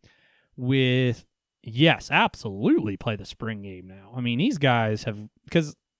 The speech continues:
they, there has been spring games that are canceled or they're dialed back at other schools to where they're just a glorified practice.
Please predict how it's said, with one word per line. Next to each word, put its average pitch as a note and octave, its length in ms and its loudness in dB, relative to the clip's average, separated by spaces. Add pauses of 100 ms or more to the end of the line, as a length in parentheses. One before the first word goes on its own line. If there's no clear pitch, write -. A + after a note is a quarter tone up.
they, A#3 220 0
there A#3+ 180 6
has A3+ 220 4
been G3 160 2
spring G#3 260 2
games D#3+ 220 2
that B2+ 80 2
are A2+ 60 -2
canceled F#3 420 0
or B2 80 2
they're B2+ 160 0
dialed B2+ 460 0
back B2+ 540 -2
at B2 120 -2
other G#2+ 200 -2
schools G2 480 -2
to B2 180 0
where B2 100 4
they're A2+ 140 2
just A#2+ 200 -4
a G#2 60 -12
glorified A2 560 -2
practice. - 600 -2